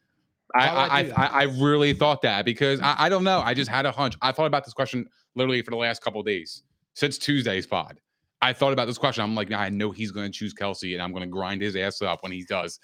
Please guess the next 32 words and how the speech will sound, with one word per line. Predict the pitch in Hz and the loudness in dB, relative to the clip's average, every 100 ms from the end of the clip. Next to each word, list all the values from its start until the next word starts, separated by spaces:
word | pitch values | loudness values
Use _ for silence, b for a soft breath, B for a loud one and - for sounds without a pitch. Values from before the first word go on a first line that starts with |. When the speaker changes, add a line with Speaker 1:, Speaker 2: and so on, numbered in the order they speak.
| B B | B B
Speaker 1:
'cause | 113 95 | 0 0
there's | 104 104 | 0 0
no | 104 113 | 2 2
way | 113 117 | 2 2
in | 107 | 2
hell | 110 101 | 0 0
he | 104 | -2
believes | 104 107 104 - | -2 -4 -6 -2
Kelce | 110 104 92 | -2 -2 -8
was | 90 - | -8 -4
fucking | 107 101 95 | -4 -2 -2
better | 107 101 92 | 0 0 -4
than | 95 | -8
Gronk." | 101 87 _ - | -10 -12 _ 0
Speaker 2:
He | 202 | 2
wa-, | 160 170 | 2 0
he's | 160 139 | -2 0
not. | 156 101 | -2 2
Look, | 190 117 _ _ _ _ _ _ _ _ _ _ - | 0 0 _ _ _ _ _ _ _ _ _ _ -2
and | 196 202 _ _ _ 165 | 0 -2 _ _ _ 0
Gronk, | 175 226 302 | 2 2 2
when | 208 208 | 2 2
Gronk | 165 247 262 | 2 0 0
was | 208 | -2
great, | 131 151 120 - _ _ _ _ 147 131 | 0 -2 -2 -8 _ _ _ _ -18 -4
Gronk | 165 214 226 | 0 0 0
was | 214 151 | 0 0
just, | 180 156 - _ 143 | -2 -4 -8 _ -12
Gronk | 151 226 220 | -2 -2 -2
was | 165 160 | -4 -4
actually | 175 - 170 131 | -4 -4 -6 -4
unstoppable, | 139 139 - 120 - - 80 | -6 -6 -6 -8 -8 -18 -20